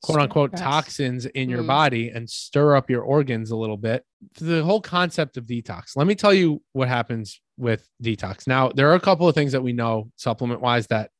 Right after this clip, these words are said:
Speaker 1: actually detox, like N-acetylcysteine, which was the recent supplement that F D A actually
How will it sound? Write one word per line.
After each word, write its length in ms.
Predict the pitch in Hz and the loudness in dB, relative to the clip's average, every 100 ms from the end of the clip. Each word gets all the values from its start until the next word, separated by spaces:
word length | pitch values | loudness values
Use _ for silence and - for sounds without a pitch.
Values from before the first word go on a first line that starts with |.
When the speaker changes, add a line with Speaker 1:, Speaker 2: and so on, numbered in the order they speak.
| - | -6
Speaker 1:
actually 420 | 117 - 131 123 | -6 -2 0 0
detox, 540 | 127 127 127 127 - | 0 -2 0 -2 -4
like 260 | 113 104 - _ _ _ _ _ | -6 -6 -10 _ _ _ _ _
N-acetylcysteine, 960 | 139 135 - 127 113 135 127 147 139 143 _ _ _ _ | -2 0 0 0 0 -2 -2 -2 -4 -6 _ _ _ _
which 220 | 131 123 131 | -4 -2 0
was 160 | 117 | -2
the 80 | 113 | 0
recent 300 | 127 139 131 | 0 0 -2
supplement 480 | - 123 131 123 113 | -2 -2 -2 -2 -2
that 200 | 120 117 | -2 -2
F 160 | - 120 | -4 -6
D 140 | 127 120 | -4 -4
A 160 | 117 | -2
actually 560 | 113 113 - 120 113 | -4 -6 -6 -6 -6